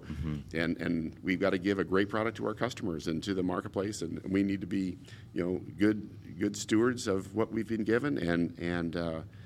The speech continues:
Speaker 2: you know, take it to the community and take it to our homes and our families, and,
Speaker 1: Mm-hmm.
Speaker 2: and, you know, it's, it's, it's,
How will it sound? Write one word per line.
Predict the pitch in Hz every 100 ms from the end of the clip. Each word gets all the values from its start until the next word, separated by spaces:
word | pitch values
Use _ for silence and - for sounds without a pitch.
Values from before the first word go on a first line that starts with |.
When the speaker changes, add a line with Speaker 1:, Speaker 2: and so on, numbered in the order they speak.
| - -
Speaker 2:
you | 90
know, |
take | - 101
it | 104
to |
the | 107
community | 107 110 120 123 131
and | 92
take | 98
it | 104
to | 113
our | 113 107
homes | 110 117 131 -
and | 76
our | 82
families, | - 95 104 127 131 92
and, | 82 - - - -
Speaker 1:
Mm-hmm. | 82 85 78
Speaker 2:
and, | 90 87
you | 82
know, | 101
it's, | 95 -
it's, | - - - -
it's, | 90 - -